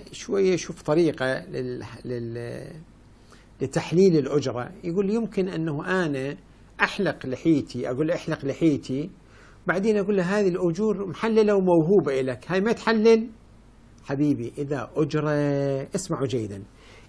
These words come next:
إذا أجرة، أجرة، أجرة لهذا العمل فما يجوز، لأن هذا العمل حرام،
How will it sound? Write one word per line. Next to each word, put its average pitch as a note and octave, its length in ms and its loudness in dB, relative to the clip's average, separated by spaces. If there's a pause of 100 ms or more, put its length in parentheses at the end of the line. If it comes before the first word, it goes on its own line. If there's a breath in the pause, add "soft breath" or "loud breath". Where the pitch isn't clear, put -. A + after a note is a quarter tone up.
إذا E3+ 400 2
أجرة، D#3+ 340 2 (1200)
أجرة، C3 400 -2
أجرة C3 560 -6 (520 soft breath)
لهذا E3 380 2
العمل E3 540 0 (100)
فما G#3 140 -2
يجوز، - 520 -8 (240)
لأن C3+ 140 -4
هذا E3+ 240 2
العمل D#3+ 520 0 (400)
حرام، B2+ 440 -4